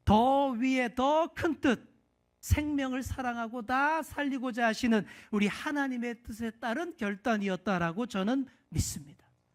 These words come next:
그게 진정한 "말씀대로 내게 이루소서입니다." 이 시대의, 이 혼란 위기의 시대에 진짜 필요한 정신은 바로 이런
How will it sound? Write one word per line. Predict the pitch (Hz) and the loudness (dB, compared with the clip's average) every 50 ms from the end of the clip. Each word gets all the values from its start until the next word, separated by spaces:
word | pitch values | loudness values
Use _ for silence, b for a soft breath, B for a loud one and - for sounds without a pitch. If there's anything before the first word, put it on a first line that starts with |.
| _ _ _ _ _ _ _ _ _ _ _ _ _ _ - | _ _ _ _ _ _ _ _ _ _ _ _ _ _ -10
그게 | - - 196 208 330 320 277 180 120 - _ _ _ _ _ _ _ _ _ _ _ _ _ _ | -6 -6 -4 -2 -2 -2 -2 -4 -10 -14 _ _ _ _ _ _ _ _ _ _ _ _ _ _
진정한 | - - 208 214 226 247 254 226 285 277 277 277 285 285 294 294 285 B B B B - | 0 2 4 4 4 4 4 2 2 2 4 6 6 4 4 2 -2 B B B B -10
"말씀대로 | 165 160 165 196 208 202 - - 277 262 240 226 202 208 202 196 190 | -8 -6 -6 -6 -6 -8 -12 -12 -10 -8 -8 -6 -6 -8 -8 -8 -8
내게 | 180 160 170 170 160 180 170 | -8 -8 -8 -8 -8 -8 -8
이루소서입니다." | 156 156 156 180 175 165 - 190 165 - 196 160 147 143 165 220 _ _ _ _ _ _ _ _ _ _ _ _ _ _ _ _ - | -8 -8 -8 -8 -10 -10 -12 -14 -14 -14 -16 -16 -16 -18 -20 _ _ _ _ _ _ _ _ _ _ _ _ _ _ _ _ _ -2
이 | 294 302 | -2 -2
시대의, | - - - 294 233 277 262 254 247 247 240 240 247 | -2 -2 -4 -4 -4 -2 -4 -4 -2 -2 -2 -2 -4
이 | |
혼란 | 240 - - 277 269 262 262 262 247 240 | -4 -6 -4 -4 -2 -2 -2 -2 -2 -4
위기의 | 247 254 220 247 254 254 | -4 -4 -4 -4 -4 -4
시대에 | 233 - - 247 214 262 247 233 220 B B B _ | -4 -6 -8 -8 -6 -4 -4 -4 -6 B B B _
진짜 | - 285 302 311 - - - 311 285 | -4 -2 -2 -4 -6 -8 -6 -6 -6
필요한 | - - - 269 254 254 254 247 220 | -4 -6 -8 -8 -6 -6 -6 -6 -8
정신은 | 247 226 220 180 - 247 226 220 208 b b b _ | -10 -10 -12 -12 -12 -12 -12 -12 -12 b b b _
바로 | - 233 254 247 | -8 -8 -6 -6
이런 | 240 226 247 254 285 269 214 165 131 | -6 -6 -6 -4 -6 -6 -6 -8 -12